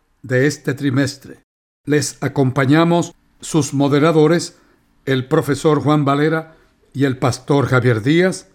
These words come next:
deseando que la gracia, la paz y la bendición de nuestro Dios les acompañe.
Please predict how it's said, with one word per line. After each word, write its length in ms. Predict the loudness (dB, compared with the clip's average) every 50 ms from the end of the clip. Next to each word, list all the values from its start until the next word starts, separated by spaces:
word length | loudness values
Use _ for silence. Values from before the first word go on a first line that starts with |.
| _ _ _ _ _ _ _ -6
deseando 680 | -4 -4 -2 -2 0 0 0 0 2 2 0 0 0
que 120 | -2 -2 0
la 120 | 0 0
gracia, 680 | 0 0 0 0 0 -2 -4 -6 -4 -2 -2 -4 -4 -8 -16 _ _ _ _ _ _ _
la 240 | -6 -4 -4 -4 -2
paz 480 | -2 0 0 0 0 -2 -6 -14 _ _ -6
y 80 | -2
la 80 | -2 0
bendición 640 | 0 0 -2 -2 -2 -4 -4 -2 -2 0 0 0 0
de 100 | 0 0
nuestro 480 | 2 0 0 0 -2 -4 -2 0 0
Dios 380 | 2 2 2 2 2 0 -2 -8 _ _ _ _ _ -6
les 320 | -2 -2 -2 -2 -4 -8 -8
acompañe. 800 | -6 -6 -4 -4 -4 -4 -2 -2 -2 -2 -2 -4 -6 -12 -18 -20